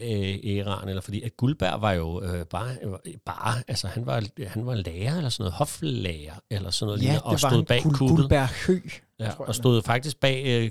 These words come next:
Speaker 1: kuppet sammen med arveprins.
Speaker 2: Ja,
Speaker 1: Øh,
Speaker 2: præcis.
Speaker 1: og hans da-, søster, tror jeg også er med. Eller der er et eller andet i det. Men
Speaker 2: Ja,
Speaker 1: det er faktisk dem, der
Speaker 2: arveprinsens
Speaker 1: står
Speaker 2: mor.
Speaker 1: Ja, det er det.
Speaker 2: Ja.
Speaker 1: Som hunden Gourmand vælger at tisse på hendes kiste, da hun er død.
Speaker 2: Ej,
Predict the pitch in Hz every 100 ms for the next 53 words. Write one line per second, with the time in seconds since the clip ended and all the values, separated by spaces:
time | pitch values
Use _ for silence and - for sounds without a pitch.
0 | - 135 127 147 - 127 120 131 98 104
1 | 113 110 - - 98 - - 123 107 98
2 | 95 113 - 98 92 90 85 104 - -
3 | 95 117 - 113 - 131 - 95 85 85
4 | 104 87 80 - 87 87 104 117 104 98
5 | 101 135 143 139 123 139 147 147 143 151
6 | 160 147 123 135 - - _ _ 139 123
7 | - 117 113 123 101 - - - - -
8 | - 117 107 - - 123 135 110 120 107
9 | 98 104 113 101 - _ _ 113 107 117
10 | 107 95 87 - - 113 123 - 98 92
11 | - - 104 107 117 90 92 92 92 92
12 | 85 82